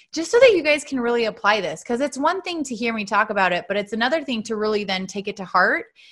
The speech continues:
and apply it in your life so that you can take action and then you can actually feel the benefits. So I want you guys to get really clear on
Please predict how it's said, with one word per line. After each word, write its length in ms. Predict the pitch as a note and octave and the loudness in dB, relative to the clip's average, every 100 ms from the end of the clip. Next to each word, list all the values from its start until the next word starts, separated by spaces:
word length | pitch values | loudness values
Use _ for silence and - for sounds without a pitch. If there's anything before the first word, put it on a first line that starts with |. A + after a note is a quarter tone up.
| _ _ | _ _
and 140 | A3+ A3 | -4 -4
apply 280 | G#3 G#3 | 0 2
it 140 | G#3 G#3 | 2 0
in 80 | G3+ | -2
your 140 | F#3+ | -2
life 340 | F3+ G3 D4 | 0 2 0
so 160 | - A3+ | -4 -4
that 140 | G3 | -4
you 160 | F#3 G3+ | -4 -6
can 340 | G3+ G3+ F3+ - | -6 -6 -8 -12
take 240 | - G3+ F#3 | -8 -8 0
action 500 | F#3 F3+ - F#3 F3+ | 0 0 -6 -10 -10
and 120 | F#3 | -10
then 120 | F#3 | -10
you 180 | F#3 F#3 | -10 -12
can 140 | - F3 | -12 -6
actually 380 | F3+ - - F3+ | -6 -6 -12 -10
feel 200 | F#3+ F3+ | -6 -6
the 80 | |
benefits. 600 | E3 E3 D#3 - - - _ _ _ _ | -4 -4 -4 -12 -18 -20 _ _ _ _
So 520 | - C#4+ C4+ B3+ B3 - _ _ _ _ _ - | -2 6 8 6 2 -8 _ _ _ _ _ -4
I 80 | A#3+ | 0
want 160 | E4+ | 2
you 120 | A#4 A4+ | 4 2
guys 120 | A4 | 2
to 60 | B3+ | 0
get 180 | A#3 | -2
really 240 | G3+ A#3 B3+ | 2 0 0
clear 640 | - A3+ F#3+ G3+ B3 - | -4 -2 0 2 0 -2
on 500 | A3+ A3+ G#3+ G#3+ G#3 | -2 2 2 2 -2